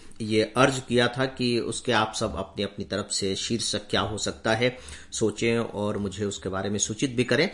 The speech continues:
हालांकि मैंने अपनी तरफ से अपना शीर्षक दे दिया था, उसे आप लोगों ने पढ़ा भी होगा तो आप लोगों ने मैच भी कर लिया होगा, लेकिन ऐसा बिल्कुल भी नहीं है कि मेरा शीर्षक ही सर्वोत्तम था, मुझे और भी दूसरे बहुत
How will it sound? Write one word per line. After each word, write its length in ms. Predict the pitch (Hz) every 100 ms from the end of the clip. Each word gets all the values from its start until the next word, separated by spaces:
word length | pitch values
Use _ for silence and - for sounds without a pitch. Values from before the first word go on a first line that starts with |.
| - - -
हालांकि 440 | 139 147 - 143 135
मैंने 300 | 110 113 104
अपनी 240 | - 117
तरफ 320 | - 107 107
से 480 | - 107 104 104 - - -
अपना 260 | 98 - 101
शीर्षक 640 | - 104 92 - 95 -
दे 240 | 107 123
दिया 240 | 110 104 104
था, 160 | 139
उसे 260 | 143 - 95
आप 180 | 90 -
लोगों 140 | 98 101
ने 80 |
पढ़ा 280 | 98 95 107
भी 140 | 113 107
होगा 280 | 101 113
तो 320 | 110 107 101 - - - -
आप 140 | 135 -
लोगों 160 | 139 143
ने 60 |
मैच 300 | 139 135 -
भी 100 | 151
कर 180 | - 120
लिया 180 | 131 135
होगा, 180 | 139 160
लेकिन 240 | 147 131
ऐसा 220 | 117 131
बिल्कुल 340 | 117 113 143 127
भी 120 | 131
नहीं 200 | 131 135
है 80 | 135
कि 140 | 127
मेरा 240 | 113 117 113
शीर्षक 400 | 110 104 - 117
ही 60 | 120
सर्वोत्तम 560 | - 101 101 101 113 110
था, 180 | 127
मुझे 340 | 135 95 110 -
और 220 | 123 135
भी 120 | 131
दूसरे 360 | 107 107 104 113
बहुत 340 | 101 104 -